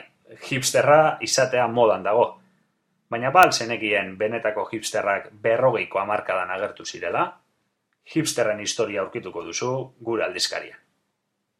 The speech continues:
Musika talean aldiz, paregabeko artista bat ekarri dugu.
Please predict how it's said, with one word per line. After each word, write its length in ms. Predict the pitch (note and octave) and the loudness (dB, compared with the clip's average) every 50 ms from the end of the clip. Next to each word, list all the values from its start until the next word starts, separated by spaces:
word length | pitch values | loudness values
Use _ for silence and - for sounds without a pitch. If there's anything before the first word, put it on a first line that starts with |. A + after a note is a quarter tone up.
| _ _ _ _ _ _ _ _ _ _ _ _ _ _ _ _ _ _ _ _ - | _ _ _ _ _ _ _ _ _ _ _ _ _ _ _ _ _ _ _ _ -8
Musika 320 | A#2+ A2 A2 A2+ G#2+ G#2+ G#2+ | -4 -4 -4 0 0 0 2
talean 340 | - A2+ G#2+ A2 G#2 G#2 G#2 G#2 | 2 2 2 2 2 2 2 0
aldiz, 560 | A2 C3 E3+ G3+ A3 G#3+ - - - - _ - | -2 0 0 0 0 0 -2 -6 -8 -12 _ -2
paregabeko 680 | G#2+ G#2+ A2+ C3+ D3 C3+ A#2+ G#2+ G#2 F#2+ - - D3+ | 0 2 2 2 2 2 2 2 0 0 2 4 4
artista 400 | - - - - G#2+ - - F#2 | 4 4 0 -4 -6 -4 -2 0
bat 280 | F#2 F2+ F2 - - - - | 0 0 -2 -4 -8 -16 -20
ekarri 360 | - - - G#2 F#2+ F#2+ F2 | -12 -6 -4 -4 -4 -4 -6
dugu. 220 | F2+ F2 F2+ F2 | -6 -6 -6 -8